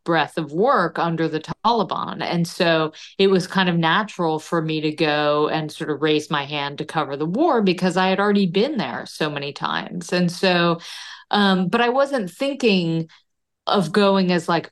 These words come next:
a war photographer. For me, it was still, this is a place I'm interested in.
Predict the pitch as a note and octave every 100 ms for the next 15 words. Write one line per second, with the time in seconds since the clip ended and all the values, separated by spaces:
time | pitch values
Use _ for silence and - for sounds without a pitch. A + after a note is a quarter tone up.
0 | - D3+ D3+ F#3+ A3 - F3 D3+ D3 C#3+
1 | - C#3 - F#3+ F#3 A#3+ A#3+ F#3 F#3 F#3+
2 | - F#3+ F3 E3+ E3 D#3+ - _ _ _
3 | G3 G#3+ G#3+ F3+ F#3 G3 F#3 E3 E3+ F3
4 | F#3+ F#3+ E3+ F#3+ F3 E3+ D#3+ D#3+